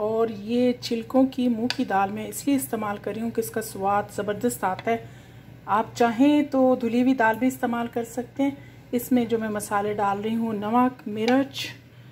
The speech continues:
ज़ीरा और मैंने एक चुटकी अजवाइन की ली, इसको हाथ से पीस लेते हैं।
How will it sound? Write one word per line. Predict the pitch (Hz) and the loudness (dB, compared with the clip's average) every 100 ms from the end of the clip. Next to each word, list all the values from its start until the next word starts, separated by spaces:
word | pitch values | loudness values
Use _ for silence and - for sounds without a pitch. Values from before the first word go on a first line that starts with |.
| - - - - - - | -20 -20 -20 -20 -20 -8
ज़ीरा | 196 240 254 247 254 247 - - - - | 2 4 6 6 4 0 -12 -20 -16 -6
और | 220 220 | -4 -2
मैंने | 233 240 | -4 -4
एक | - 226 - | -2 -4 -4
चुटकी | 226 - - 233 | -6 -6 -8 -4
अजवाइन | 196 190 220 226 | -4 -2 -2 0
की | 240 240 | 0 0
ली, | 240 254 | 0 0
इसको | 254 - - | -4 -8 -6
हाथ | 208 202 196 | -4 -2 -2
से | 196 - 226 240 247 - | -2 2 6 6 4 -2
पीस | 190 190 | -8 -8
लेते | 202 208 - | -6 -8 -6
हैं। | 226 | -8